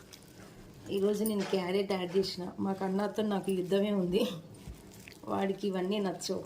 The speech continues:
ప్లెయిన్ ఉండాలి. ఆనియన్ రావద్దు, పచ్చిమిర్చి అయితే ఎలాగో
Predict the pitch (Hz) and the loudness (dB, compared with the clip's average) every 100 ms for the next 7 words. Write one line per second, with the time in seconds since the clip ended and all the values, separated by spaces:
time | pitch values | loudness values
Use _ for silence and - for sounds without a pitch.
0 | 202 190 190 196 220 214 180 175 170 190 | 0 2 4 2 2 0 -2 -2 -2 -4
1 | - - - - - - - - - - | -6 -16 -6 -2 0 -2 -16 -20 -20 -20
2 | - - - - - - - - - - | -20 -20 -20 -20 -20 -18 -18 -18 -20 -20
3 | - - - - - - - - - - | -20 -20 -20 -20 -20 -20 -18 -18 -18 -16
4 | - - - - - - - - - - | -16 -18 -20 -20 -20 -20 -20 -14 -10 -10
5 | - - - - - - - 196 196 196 | -12 -16 -16 -16 -10 -4 0 2 2 2
6 | 185 190 196 220 226 208 254 262 - - | 2 2 2 2 0 -2 -4 -4 -8 -16
7 | - - - - - - - - - - | -18 -18 -20 -20 -20 -18 -18 -18 -20 -20
8 | - - - - - - - - - - | -20 -18 -18 -18 -18 -18 -16 -16 -16 -10
9 | - 196 190 220 247 240 240 240 202 196 | -2 -2 -2 -4 -2 0 0 2 2 2
10 | 196 | 2